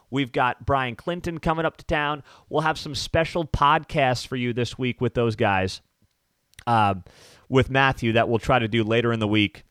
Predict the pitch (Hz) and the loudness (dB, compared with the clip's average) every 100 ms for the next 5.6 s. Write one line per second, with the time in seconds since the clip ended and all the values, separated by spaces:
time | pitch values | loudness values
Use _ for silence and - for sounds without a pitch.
0 | _ _ _ _ _ _ _ - 120 131 | _ _ _ _ _ _ _ 0 0 2
1 | 135 131 113 131 - _ - 120 127 113 | 0 0 0 -2 -12 _ -4 2 2 2
2 | - 120 113 - - 120 113 104 107 101 | 2 2 2 0 -4 2 2 4 0 0
3 | 87 90 73 60 - - - 113 107 139 | 0 -2 -4 -8 -14 -8 2 2 4 0
4 | - 165 147 135 - 123 117 - 139 135 | 0 0 4 4 4 -2 -4 -4 0 0
5 | 135 - 143 147 147 - | 0 0 2 2 -2 -14